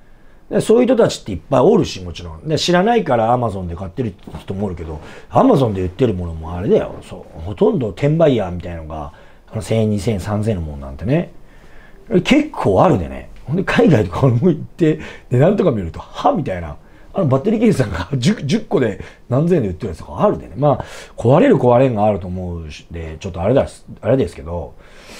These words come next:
うん。だけど、そういうもんから始めても、その子もね、五万円ぐらい月稼ぐって言っとったかな。ちょっと俺もはっきり覚えてないんだけど、二、三ヶ月だよ。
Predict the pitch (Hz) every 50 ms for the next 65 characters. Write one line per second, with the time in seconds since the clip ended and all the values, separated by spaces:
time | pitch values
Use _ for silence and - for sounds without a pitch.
0 | - - - - - - - 110 107 98 92 90 113 190 233 254 214 175 135 -
1 | - - 240 269 285 285 294 294 302 294 220 156 147 117 107 107 101 101 117 110
2 | 104 - 104 95 92 92 92 90 87 - 139 165 226 269 240 185 135 120 107 101
3 | 95 92 104 113 117 123 143 175 233 285 311 349 - - - 117 - - - 147
4 | 143 127 - 110 92 - 139 131 117 87 - - 98 85 - 82 80 82 82 80
5 | 82 - 131 127 107 104 120 107 117 120 - 139 110 101 87 78 80 78 73 71
6 | 73 73 76 73 78 90 90 87 - 156 180 190 190 208 196 190 185 160 - -
7 | - -